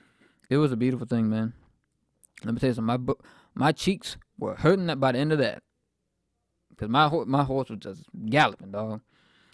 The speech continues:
But I, I did. I, I had two options. I could either just be terrified, just waiting for the thing to be over, or I could literally just take in the beauty that was around me. It was the first time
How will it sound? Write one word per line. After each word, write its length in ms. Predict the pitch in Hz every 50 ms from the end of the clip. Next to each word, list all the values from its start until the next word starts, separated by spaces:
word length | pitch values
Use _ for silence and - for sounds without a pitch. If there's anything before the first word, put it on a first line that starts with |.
| _ -
But 340 | 127 135 143 139 135 - _ _ _ _ _ _ _ _ _ _ _ _ _ _ _ _ _ _ _ _ _ _ _ _ _ _ _ _ -
I, 180 | - 147 165 156 -
I 80 | 147 147
did. 200 | 143 170 156 120
I, 120 | 127 131 -
I 100 | - 131
had 200 | 131 135 135 127
two 180 | - - 143 143
options. 320 | 131 120 120 - 104 101 -
I 40 |
could 100 | 120 117
either 220 | 117 120 123 120 120
just 400 | 117 120 117 113 113 - - - _ _ _ _ _ _ - -
be 220 | 127 135 131 127 123
terrified, 520 | - - 147 147 151 - 156 147 147 139
just 100 | 131 127
waiting 200 | 127 139 139 131
for 80 | 127 131
the 60 | 127
thing 180 | 135 143 139
to 60 | 135 131
be 120 | 135 131
over, 240 | 139 160 160 156 170
or 180 | 175 156 127
I 80 | 123 123
could 140 | - - 120
literally 240 | 120 127 135 139 135
just 200 | 127 123 120 -
take 240 | - 131 131 -
in 120 | 131 123 117
the 80 | 113
beauty 240 | 101 110 117 117 120
that 160 | 110 110 110
was 140 | 110 107 92
around 320 | 101 95 92 92 95 - -
me. 160 | 143 - _ _ _ _ _ _ _ _ _ _ _ _ _ _ _ _ _ _ _ _ _ _ _ _ _ _ _ _ _ _ _ _ _ _ _ _ _ _ _ _ _ _ _ _ _ _ _ _ -
It 40 | -
was 60 | 156 151
the 80 | 165
first 220 | - 247 262 247 -
time 420 | - 190 175 170 156 151 143 135